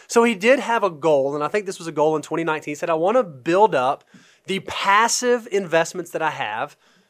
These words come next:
in the stock market and just regular liquid investments." And so in twenty nineteen, he made an effort to begin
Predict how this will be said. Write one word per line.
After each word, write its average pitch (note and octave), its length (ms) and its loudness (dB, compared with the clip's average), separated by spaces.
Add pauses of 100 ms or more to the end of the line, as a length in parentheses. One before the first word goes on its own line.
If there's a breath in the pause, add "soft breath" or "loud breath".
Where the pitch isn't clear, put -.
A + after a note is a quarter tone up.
(120)
in F3 240 0
the G#3 80 0
stock C4+ 320 2
market D3 400 0
and D3+ 140 -4
just C#3 200 -10
regular F#3 520 0
liquid E3 400 -4
investments." C#3+ 680 -4 (220 loud breath)
And G3+ 140 2
so G3+ 180 2
in A3 200 0
twenty B3 220 -4
nineteen, E3+ 340 -4
he E3+ 80 -2
made G3 180 -2
an F#3 120 -8
effort D#3 360 -6
to - 80 -16
begin E3 640 -2